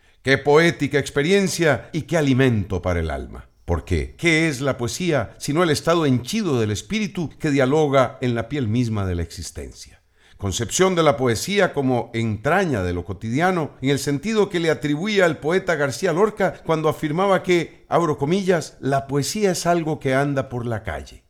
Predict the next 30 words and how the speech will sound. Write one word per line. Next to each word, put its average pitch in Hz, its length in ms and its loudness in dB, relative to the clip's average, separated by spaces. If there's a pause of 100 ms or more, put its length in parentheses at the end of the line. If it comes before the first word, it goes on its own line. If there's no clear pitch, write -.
(100)
cierro 110 340 -6
comillas. - 560 -18 (220)
Pues 78 160 -10
bien, 156 360 -2
la 85 180 -4
poesía 160 380 2
es 156 120 0
ese 156 400 -4
algo 147 460 2
que 110 100 -6
ciertamente 135 680 0
se 120 140 -4
nutre, 123 520 -2
se 143 220 -6
desnuda, 139 720 2
se 135 160 -2
arropa, 143 500 0
agoniza, 160 680 0 (140)
se - 180 -2
regenera 160 1000 4
y 160 80 -6
se 160 140 -2
transmuta 160 800 2
en 147 140 2
los 135 280 -2
tránsitos 185 640 -2
cotidianos 120 640 -2
de 107 80 -4
los 90 180 -8
humanos. 71 600 -12